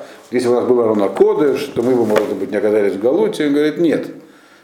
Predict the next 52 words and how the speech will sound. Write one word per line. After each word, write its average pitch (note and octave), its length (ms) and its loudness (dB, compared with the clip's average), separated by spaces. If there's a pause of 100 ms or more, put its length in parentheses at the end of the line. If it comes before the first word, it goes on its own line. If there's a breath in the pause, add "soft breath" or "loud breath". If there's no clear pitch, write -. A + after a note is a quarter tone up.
(120)
Те, D#3 120 2
кто D3+ 160 2
вернется, C#3 600 0
когда G#2 220 0
вернутся, F#2+ 280 -2
они C#3 80 2
будут E3 140 0
понимать, E3+ 260 0
что C3+ 80 -2
дело D3+ 180 2
не D3 100 0
в C#3+ 60 2
Арон C#3+ 200 2
а-Кодеше, - 380 -4 (200)
дело D3+ 340 0
в A2+ 60 0
вас C3+ 220 0
самих, G2 320 -2 (840 loud breath)
в - 60 -20
том, D#3+ 140 2
что D3 120 -2
было C3 260 2
у B2 60 2
вас A#2 160 0
в - 100 -4
сердце». - 360 -12 (1120 loud breath)
Вот. F2+ 500 -6
И G2 100 -8
которые, C#3 400 -2
те, E3 120 0
кто C#3+ 180 0
вернется, D3 720 0
у C3+ 100 2
них A3+ 160 -2
в - 40 -6
сердце F#3+ 320 0
все D3+ 140 0
будет C#3 180 2
в - 60 -8
порядке. G2+ 440 -2 (320)
То - 80 -20
есть - 180 -20
у - 20 -12
них C3 160 0
не C3+ 100 2
будет, C3 360 0
э, G2 160 -6 (300)
диссонанса G#2 600 -4
между F#2 220 -10
тем, G#2+ 140 -4
что G2+ 160 -8
они F2+ 220 -12